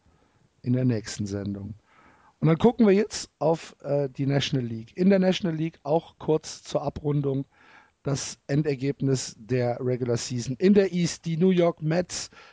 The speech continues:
gewinnen die Division vor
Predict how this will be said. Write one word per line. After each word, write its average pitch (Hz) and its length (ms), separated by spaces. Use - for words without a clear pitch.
gewinnen 156 420
die 139 120
Division 139 720
vor 143 460